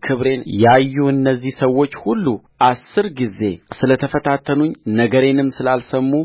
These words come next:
በእውነት ለአባቶቻቸው የማልሁላቸውን ምድር አያዩም። ከእነርሱም የናቀኝ ሰው ሁሉ አያያትም። ባሪያዬ ካሌብ ግን ሌላ መንፈስ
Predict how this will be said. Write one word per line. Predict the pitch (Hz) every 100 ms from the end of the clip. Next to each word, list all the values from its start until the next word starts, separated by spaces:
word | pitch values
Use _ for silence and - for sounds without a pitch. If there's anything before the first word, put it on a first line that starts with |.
| - 92
በእውነት | 127 131 135 139 139 _
ለአባቶቻቸው | 117 127 120 127 131 127 135 123 151
የማልሁላቸውን | 147 127 123 113 120 117 110 117 113 107
ምድር | 110 127 127
አያዩም። | 117 110 101 85 - _ _ _ _ _ _
ከእነርሱም | - 131 131 123 - 127
የናቀኝ | 123 123 123 - 139 131
ሰው | 135 123
ሁሉ | 170 185 110 - _ _ _
አያያትም። | 110 127 120 101 - 87 82 _ _ _ _ 98
ባሪያዬ | 101 117 120 120 120
ካሌብ | 117 117 113 110 101
ግን | 131 98 - _ _ _ -
ሌላ | 95 110 123 123
መንፈስ | 117 117 107 -